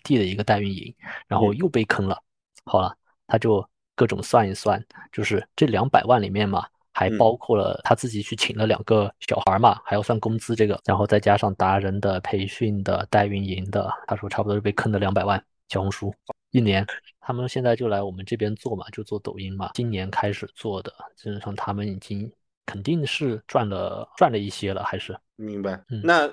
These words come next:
Speaker 2: 小红书已经能体会到这个江湖险恶，那视频号这块呢，有没有一些经销商在投入，
Speaker 1: 嗯。
Speaker 2: 然后没有拿到结果的案例？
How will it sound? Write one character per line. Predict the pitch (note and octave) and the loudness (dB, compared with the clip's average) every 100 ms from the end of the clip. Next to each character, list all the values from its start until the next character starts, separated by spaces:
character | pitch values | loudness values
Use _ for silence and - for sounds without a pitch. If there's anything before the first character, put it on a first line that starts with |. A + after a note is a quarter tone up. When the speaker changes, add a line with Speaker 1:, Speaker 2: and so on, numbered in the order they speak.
| - | -4
Speaker 2:
小 | - | -4
红 | G2 A#2+ | -2 -4
书 | C3 A3 | 0 2
已 | C#3+ | 2
经 | F#2+ G2+ G#2 G#2 | 0 -6 -6 -2
能 | G#2+ | -2
体 | A2 G#2+ | -2 -6
会 | F#2 A2 | 0 0
到 | B2+ A#2 | 2 2
这 | G#2 A#2 | 2 -4
个 | G#2 G2 - | -2 -4 4
江 | C#3 B2 | 4 4
湖 | B2+ | -2
险 | B2 G#2 | -2 -4
恶， | F2+ F#2 | -4 -4
那 | B2+ | -4
视 | D#3+ - | 0 0
频 | C#3 C#3 | 0 -2
号 | F3 | 0
这 | C3+ | -2
块 | - G#2+ | -2 -6
呢， | F#2 F#2 | -6 -4
有 | G2+ | -2
没 | G2+ | 0
有 | G#2 | 0
一 | |
些 | G2+ G2+ G2+ G2 F2+ _ | 0 0 0 0 -6 _
经 | A2 | -4
销 | G2+ | -2
商 | G#2+ G#2+ G2+ | -2 -2 -2
在 | A2 | -2
投 | F#2+ - F#2 | -2 -4 -6
入， | G2 G#2 F#2 | -4 -4 -4
Speaker 1:
嗯。 | |
Speaker 2:
然 | F2 | -6
后 | F#2+ | -6
没 | F#2+ | -4
有 | F#2+ | -6
拿 | F2+ | -6
到 | F2+ | -10
结 | F2 F2+ | -10 -12
果 | E2 | -10
的 | - _ | -12 _
案 | - F2+ | -10 -8
例？ | F2+ | -10